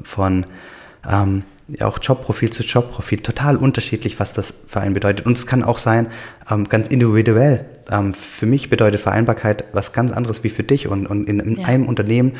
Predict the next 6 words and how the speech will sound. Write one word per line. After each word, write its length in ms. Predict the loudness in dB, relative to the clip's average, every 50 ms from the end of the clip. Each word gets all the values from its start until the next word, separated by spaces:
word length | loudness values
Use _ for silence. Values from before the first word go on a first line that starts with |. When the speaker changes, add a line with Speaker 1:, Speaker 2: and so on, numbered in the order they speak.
| -14 -16 -20 -20 -16
Speaker 1:
können, 340 | -6 -2 0 2 2 0 -2 -4 -8 -4
können 280 | 0 0 0 0 0
f-, 200 | -4 -14 -20 -20 -20 _ -20 -20 -20 -20 _ -20
verschiedene 760 | -20 -18 -6 -4 -4 0 2 2 4 4 4 4 2 0 -2 -6 -14 -2 2
Eltern 340 | 2 2 2 2 0 0 2
unterschiedlich, 800 | 2 2 4 4 2 0 0 -4 -2 0 -2 -2 -2 -4 -12 -18